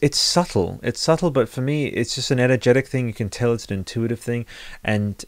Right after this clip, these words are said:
and Death Stranding just, it's simply, and this is the most respectful way I can put it, and, and in fact, I'm not, like, you know, holding myself back when I say this. I, I, like, this is just the, the truth of it, is that it just felt like his thing.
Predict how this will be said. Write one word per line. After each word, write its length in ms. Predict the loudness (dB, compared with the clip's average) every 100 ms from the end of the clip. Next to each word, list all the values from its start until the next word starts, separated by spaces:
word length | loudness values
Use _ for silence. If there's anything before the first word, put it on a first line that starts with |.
| -4
and 400 | -2 -2 -4 -6 0
Death 160 | 0
Stranding 340 | 2 2 2 2
just, 240 | 0 -2 -4
it's 180 | -2
simply, 540 | 2 2 2 0 0 2
and 160 | 0 0
this 100 | -2
is 120 | 0
the 40 |
most 200 | 0 0
respectful 460 | -2 -2 -2 0 4
way 140 | 4
I 40 | 4
can 180 | 0
put 160 | -2 0
it, 100 | 2
and, 240 | 0 -4
and 280 | -4 -4 -6
in 80 | -6
fact, 300 | -2 -2 -4 -14 -4
I'm 80 | 0
not, 200 | -2 -2
like, 320 | -2 -2 -4 -20 -20 -20 -20 -20 -20 _ -16 -6
you 80 | -4
know, 100 | -4
holding 400 | 2 2 4 2
myself 420 | -2 -2 -6 -4
back 260 | -2 -2 -4
when 100 | -4
I 80 | -4
say 260 | 2 2
this. 460 | 2 -4 -8 -10 -14 -8
I, 160 | -6 -6 _ _ _ _ -6
I, 60 | -2
like, 220 | -2 -2
this 160 | -2
is 120 | -2 -4
just 380 | -6 -8 -8
the, 80 | -6
the 220 | -4 -6
truth 340 | -6 -4 -4 -4
of 80 | -6
it, 80 |
is 120 | -6 -2
that 180 | -2
it 80 | -2
just 200 | -6 -8
felt 300 | -6 -4 -2
like 200 | -2 -4
his 360 | -4 -4 -4 -6
thing. 380 | -6 -6 -6